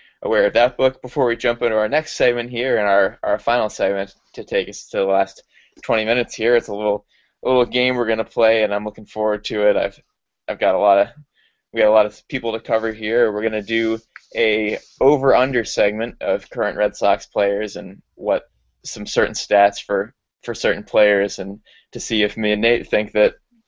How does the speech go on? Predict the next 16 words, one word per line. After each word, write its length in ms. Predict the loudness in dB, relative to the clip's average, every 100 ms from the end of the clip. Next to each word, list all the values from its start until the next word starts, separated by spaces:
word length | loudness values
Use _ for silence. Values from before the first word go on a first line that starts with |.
| _
they're 160 | -4 -2
gonna 160 | 0
have 340 | 2 2 2 -2 _ -20 _ _ _ _ _ -8
better 300 | 2 4 4
than 340 | 2 0 -4 -10
a 60 |
certain 280 | -2 0 0
number 360 | 0 2 4 4
or, 140 | 2 0
or 140 | 0
worse 220 | 0 -2
than 160 | -6 -6
a, 140 | -6 -6
a 100 | -6
certain 300 | -4 -4 -4
number. 360 | -6 -4 -4